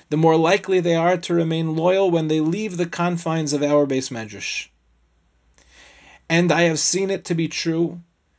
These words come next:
that when a person goes out into the workforce, there are those that certainly fall, and there are those that are certainly impacted, as there is no doubt that that is the challenge of being out in the world.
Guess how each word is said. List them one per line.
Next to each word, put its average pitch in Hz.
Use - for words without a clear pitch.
that 139
when 160
a 170
person 175
goes 160
out 151
into 156
the 147
workforce, 160
there 156
are 160
those 160
that 147
certainly 170
fall, 151
and 139
there 143
are 147
those 151
that 156
are 151
certainly 160
impacted, 156
as 123
there 147
is 151
no 165
doubt 147
that 139
that 147
is 147
the 147
challenge 156
of 143
being 151
out 143
in 151
the 151
world. 156